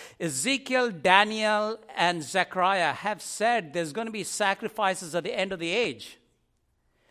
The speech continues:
And in physically too, e-, e-, each of the stones that have been used, again, Josephus puts there, one stone would be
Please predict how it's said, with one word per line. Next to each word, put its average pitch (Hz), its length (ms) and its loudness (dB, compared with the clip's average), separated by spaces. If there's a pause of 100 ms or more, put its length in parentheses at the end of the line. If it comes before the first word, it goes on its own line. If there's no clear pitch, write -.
(540)
And 180 480 4 (120)
in 190 240 0 (140)
physically 247 680 2
too, 202 540 0 (1700)
e-, 196 80 0
e-, 247 880 -10 (300)
each 240 240 -4
of 226 80 -4
the 180 80 -4
stones 202 460 -2
that 170 100 -2
have 156 100 -2
been 151 200 -4
used, 156 640 -4
again, 160 340 -2
Josephus 151 640 -4
puts - 320 -8
there, 135 360 -4 (800)
one 180 380 -2
stone 143 640 -4 (300)
would 139 240 -4
be 143 220 -2